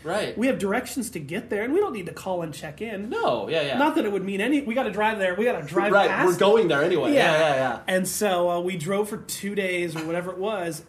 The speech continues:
Speaker 2: and we got there and got out of the van, and guess what? The show's canceled.
Speaker 1: Right. You're like, "Hey, where is everybody?"
Speaker 2: It's like, we were just in a, we were just in a forty-eight hour s-, scrimmage to get out of here. It was
Speaker 1: Right.
Speaker 2: just like, you know, like, changing drivers while the van's moving and, you know,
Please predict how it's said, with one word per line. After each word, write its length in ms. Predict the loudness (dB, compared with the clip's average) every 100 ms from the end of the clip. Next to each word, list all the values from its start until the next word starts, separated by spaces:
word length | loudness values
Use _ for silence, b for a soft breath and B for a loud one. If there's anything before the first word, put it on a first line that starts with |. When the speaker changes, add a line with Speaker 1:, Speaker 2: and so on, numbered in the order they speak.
| -8
Speaker 2:
and 120 | -2
we 100 | -2
got 280 | 0 -2 0
there 120 | -4
and 80 | -4
got 160 | -4 -4
out 120 | -6
of 60 | -8
the 80 |
van, 300 | -8 -8 -8
and 160 | -8 -4
guess 180 | -6 -4
what? 140 | -8
The 60 | -8
show's 280 | -6 -8 -8
canceled. 400 | -14 -16 -6 -2
Speaker 1:
Right. 220 | -2 -2 -8 2
You're 140 | 4
like, 160 | 4 0
"Hey, 120 | -2
where 200 | 2 4
is 120 | 4
everybody?" 360 | 2 0 -2 -2
Speaker 2:
It's 140 | -2 -2
like, 80 |
we 80 | -2
were 80 | -2
just 160 | -2 -6
in 80 | -6
a, 120 | -8 -10
we 120 | -10
were 60 | -10
just 180 | -10 -8
in 100 | -6
a 40 |
forty-eight 460 | -6 -6 -4 -2 0
hour 380 | 0 0 2 0
s-, 240 | -4 -14 -16 -18 -10
scrimmage 600 | -10 -2 0 0 -4 -6
to 60 |
get 120 | -6 -4
out 220 | -4 -4
of 60 | -6
here. 100 | -6 -4
It 40 |
was 160 | -4 -2
Speaker 1:
Right. 300 | -4 -4 -2
Speaker 2:
just 200 | -2 -2
like, 380 | -2 -2 -2 -8 B B B -4
you 120 | -2
know, 60 |
like, 100 | -2 -2
changing 440 | 0 0 0 -4
drivers 600 | -4 -2 -2 0 0 0
while 380 | -2 -2 0 -2
the 100 | -4
van's 400 | -4 -4 -4 -4
moving 640 | -2 -2 0 -2 -2 -4
and, 260 | -4 -6 -8 B B B
you 140 | -2
know, 320 | 0 -2 -6